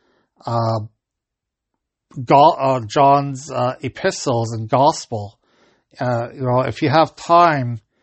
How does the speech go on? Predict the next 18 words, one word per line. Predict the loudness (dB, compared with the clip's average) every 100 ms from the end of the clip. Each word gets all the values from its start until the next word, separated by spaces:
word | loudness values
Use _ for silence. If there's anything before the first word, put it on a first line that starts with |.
| _ _ _
if | -12 -4
you | 0
have | 2 2 2
no | 4
other | 4 4 -2
time | 0 0 0 -4
to | -8 -4
read | -2 -2 -4
through | -4 -4
the | -4
Bible, | 0 2 4 2 -2 -6 -10 _ _ _ _ _ -4
I | -2
would | -2
suggest | -4 -6 2 2 2 -4
you | -4 -2
read | 0 0 0
at | -2 -6
least | -4 -2 -2 -4